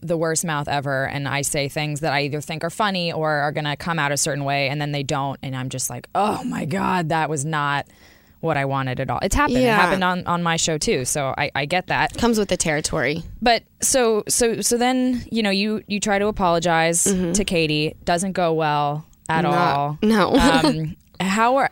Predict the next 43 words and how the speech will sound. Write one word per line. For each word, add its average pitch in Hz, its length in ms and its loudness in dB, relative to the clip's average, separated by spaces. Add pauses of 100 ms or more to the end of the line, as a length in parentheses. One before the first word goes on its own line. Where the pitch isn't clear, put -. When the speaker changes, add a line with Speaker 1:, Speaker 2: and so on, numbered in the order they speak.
Speaker 1:
you 165 300 -6
know, 185 120 -2
then 208 200 2
the 277 60 2
reunion 208 380 2
happens, 160 580 -2
and 165 380 -2 (540)
first 302 200 2
of 220 60 0
all, 190 220 2 (100)
how 226 220 2
do, 302 60 2
how 240 180 2
was 285 160 0
the 226 120 0
apology 185 560 0
moment 156 300 -4
between 160 260 -8
you 156 120 -6
and 147 100 -6
Katie? 143 460 -4 (240)
Do 185 100 -4
you 180 80 -2
feel 185 220 0
like 190 160 -2
it 185 80 -4
was 175 100 -4
genuine? 160 460 -2
Did 139 120 -8
you 151 80 -4
get 151 220 -2
what 160 160 -6
you 147 80 -6
wanted 135 300 -4
out - 160 -6
of - 80 -10
it? - 160 -8 (880)
Speaker 2:
Yes, 196 640 2
and 185 340 2 (320)
I 196 180 4
was 208 200 2
in 190 140 4
shock - 640 2